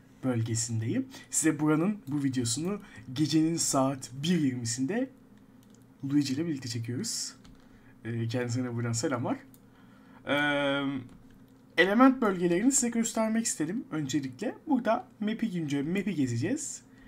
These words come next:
Neler olduğunu göstereyim. Map'in genel işleyişini ve genel, e, durumunu anlatacağım. En sonunda nerelerden ne düşüyor. Daha doğrusu bunu en başa koyacağım. Nelerden ne düşüyor, neye ne gerekiyor.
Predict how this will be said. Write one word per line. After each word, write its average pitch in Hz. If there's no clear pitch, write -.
Neler 180
olduğunu 160
göstereyim. 131
Map'in 151
genel 160
işleyişini 139
ve 156
genel, 139
e, 123
durumunu 143
anlatacağım. 127
En 185
sonunda 165
nerelerden 135
ne 135
düşüyor. 117
Daha 135
doğrusu 131
bunu 147
en 147
başa 135
koyacağım. 120
Nelerden 123
ne 123
düşüyor, 117
neye 117
ne 127
gerekiyor. 113